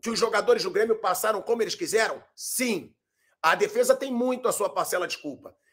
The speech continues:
Mas o Bruno Henrique, com sua displicência ontem, foi determinante pra derrota do Flamengo.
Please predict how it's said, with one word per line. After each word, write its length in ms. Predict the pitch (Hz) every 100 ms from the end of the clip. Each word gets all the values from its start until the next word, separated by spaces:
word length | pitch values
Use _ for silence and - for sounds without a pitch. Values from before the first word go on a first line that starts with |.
| _ _
Mas 340 | 151 190 190
o 80 | 196
Bruno 280 | 147 240 311
Henrique, 500 | 294 214 208 147 - _ _
com 340 | - 269 370 370
sua 380 | - 302 277 247
displicência 1000 | 220 220 - 190 - 214 233 262 - 269
ontem, 500 | 214 202 196 208 202 - _ _ _ _
foi 340 | - 226 226
determinante 1000 | 185 226 320 - 294 277 262 226 226 233
pra 120 | - 240
derrota 360 | 214 208 208
do 80 | 208
Flamengo. 400 | 208 196 151 117